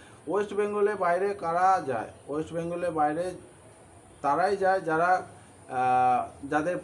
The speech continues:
টাকার দরকার বা ইনকামের দরকার, আহ, কাজ শিখে তারা ইনকাম করতে যাবে, তারা ওয়েস্ট বেঙ্গলের বাইরে যায়। ওয়েস্ট বেঙ্গলের বাইরে কেউ কাজ শিখতে যায় না আমার মতে বলে, ঠিক আছে?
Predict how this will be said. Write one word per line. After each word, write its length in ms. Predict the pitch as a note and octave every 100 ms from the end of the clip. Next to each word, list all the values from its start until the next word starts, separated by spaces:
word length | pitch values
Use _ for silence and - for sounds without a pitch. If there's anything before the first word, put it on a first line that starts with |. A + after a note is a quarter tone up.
| -
টাকার 320 | D3 E3+ E3
দরকার 320 | D#3+ D#3 E3
বা 180 | D#3+ D#3
ইনকামের 560 | D3+ D3 D#3 D3+ D3+ C#3
দরকার, 680 | C3+ C3 D3 D#3 - - A#2+
আহ, 340 | A#2 A#2 A#2 B2+
কাজ 260 | C3+ D3 D3 - - - -
শিখে 480 | D#3 D3+ E3+ F3 E3+ - - - -
তারা 200 | C3+ D3
ইনকাম 360 | D3 D3 D#3+ D#3
করতে 320 | D3 B2+ C#3
যাবে, 280 | C3+ D3+ E3 - -
তারা 200 | C3 C#3
ওয়েস্ট 220 | C#3+ C#3
বেঙ্গলের 300 | C#3+ C#3 C#3
বাইরে 260 | B2+ A2 G2
যায়। 180 | F#2 - - - - -
ওয়েস্ট 220 | C#3+ D#3 E3+
বেঙ্গলের 360 | F#3 F#3 F#3
বাইরে 240 | F3 F3+ F3
কেউ 120 | F3+
কাজ 200 | E3 D#3
শিখতে 340 | D#3 - D3
যায় 160 | B2 A2
না 100 | G#2
আমার 300 | D3 D#3 F3
মতে 240 | D#3+ C#3+ A#2
বলে, 240 | G2+ F#2 - -
ঠিক 180 | A3 F#3+
আছে? 200 | -